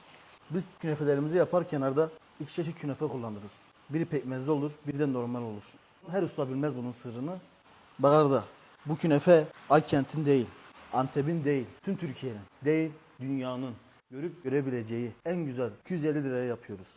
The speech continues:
Bütün herkes, bütün halkımız bu kadar sadece izlemekle kalmasın.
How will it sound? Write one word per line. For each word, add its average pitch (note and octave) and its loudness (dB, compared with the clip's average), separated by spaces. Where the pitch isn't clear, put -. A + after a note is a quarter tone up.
Bütün F#3 -8
herkes, D3 -6
bütün D#3+ -10
halkımız C3 -6
bu D3 -6
kadar C3 -4
sadece C#3 -6
izlemekle C3 -8
kalmasın. D3+ -8